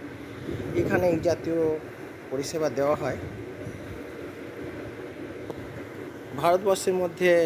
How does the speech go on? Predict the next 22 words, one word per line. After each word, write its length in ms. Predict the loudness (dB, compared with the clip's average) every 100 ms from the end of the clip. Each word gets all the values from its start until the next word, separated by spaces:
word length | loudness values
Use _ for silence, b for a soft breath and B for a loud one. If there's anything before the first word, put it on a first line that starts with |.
| 4
বিভিন্ন 260 | 0 0 0 2
জায়গায় 340 | 2 2 0 0
যারা 200 | 0 2 2 2 0 -6 -10 -12 -2 0 0 -2 -8 -14 -14 -14 -14 -14 -8 -2
উন্নত 280 | 2 4 6 6 6 2 -2 -6 0
পরিষেবা 340 | 0 2 2 2
নিতে 160 | 2 0 2
চাইছেন, 360 | 2 2 -2 -2 -4 -8 -8 -8 -2
তাদের 240 | 2 2 2
জন্য 180 | 2 2 0 -2 0
এই 60 | 2
জাতীয় 320 | 2 2 4 4 4 2 -2 -10 -12 -12 -12 -12 -12 -10 -8 -6
আমরা 160 | -2 -2 0
পরিষেবা 320 | 0 2 2 4
নিয়ে 140 | 2
এসেছি। 240 | 0 -2 -4 -6 -10 -10
এটা 120 | -6 -6
হচ্ছে 160 | -6 0
কিওর 200 | 4 4
অ্যান্ড 160 | 4 0
কেয়ার 180 | -2 -2
ফিজিওথেরাপি 580 | 0 0 2 0 0 -2 0
রিহ্যাবিলিটেশন 720 | 0 0 -2 0 0 0 -2